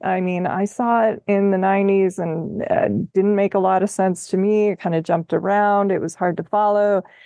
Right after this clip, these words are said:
And then I watched it in adulthood, Cotton Club Encore, and just completely fell in love with it. I thought, you know, and Coppola, to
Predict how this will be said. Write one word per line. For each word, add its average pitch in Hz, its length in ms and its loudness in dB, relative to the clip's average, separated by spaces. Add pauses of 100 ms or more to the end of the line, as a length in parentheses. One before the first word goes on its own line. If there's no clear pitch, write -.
(240)
And 214 220 0
then 240 160 0
I 240 100 2
watched 202 420 0
it 269 60 -4
in 220 100 0
adulthood, 208 600 0
Cotton 196 380 -2
Club 185 240 0
Encore, 185 640 2
and 180 220 -2
just 180 320 -4
completely 196 960 0
fell 185 320 0
in 165 80 -4
love 165 200 0
with - 220 -4
it. - 320 -4 (400)
I 196 140 0
thought, 190 340 0
you 220 100 2
know, 214 300 0 (160)
and 208 260 0
Coppola, 240 600 0
to 208 140 0